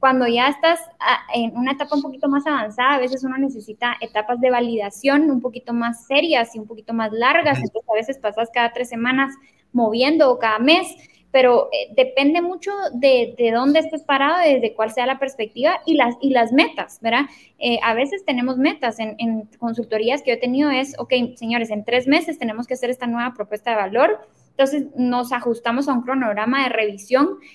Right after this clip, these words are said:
Speaker 1: y de cómo hacemos las evaluaciones, ¿verdad? Eh, cuando es estratégico, a veces hacemos, yo tengo empresas que re-, revisamos estratégicamente la, la, pues, perdón, la estrategia de la empresa en el Canvas anualmente. Hay otras que les gusta semestralmente hacer estas reuniones,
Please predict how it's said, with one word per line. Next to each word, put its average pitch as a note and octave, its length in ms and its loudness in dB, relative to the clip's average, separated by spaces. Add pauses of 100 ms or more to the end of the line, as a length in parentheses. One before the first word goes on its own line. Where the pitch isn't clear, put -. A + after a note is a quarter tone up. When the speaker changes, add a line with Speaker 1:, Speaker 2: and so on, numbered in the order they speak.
(120)
Speaker 1:
y A#3+ 120 0
de A3 140 0
cómo A#3 460 0
hacemos A3 340 -6
las A#3+ 180 -4
evaluaciones, G#3 760 0
¿verdad? F#3+ 260 -4 (340)
Eh, G#3+ 520 -2 (260)
cuando C4+ 280 2
es A3+ 160 2
estratégico, C#4+ 840 2
a A3+ 120 4
veces C4 340 2
hacemos, A#3+ 420 -2
yo A#3+ 140 -2
tengo B3 180 -4
empresas B3+ 360 -4
que B3+ 100 -2
re-, A3 280 0
revisamos A#3 960 0
estratégicamente A3+ 1000 -6
la, A3 380 0
la, G3 420 -6 (140)
pues, C#4+ 140 4
perdón, A#3 260 -2
la A3 80 0
estrategia A3 420 -4
de C4+ 40 2
la A#3 80 -2
empresa A#3+ 440 -4 (240)
en A#3 140 -2
el G#3 140 -6
Canvas A#3 360 -2
anualmente. A#3 840 0
Hay A#3 160 -2
otras A#3 240 -4
que B3+ 100 -6
les G#3+ 140 -6
gusta A#3+ 240 -6
semestralmente A#3 920 -2
hacer A#3 220 -4
estas A#3 420 -4
reuniones, B3 720 0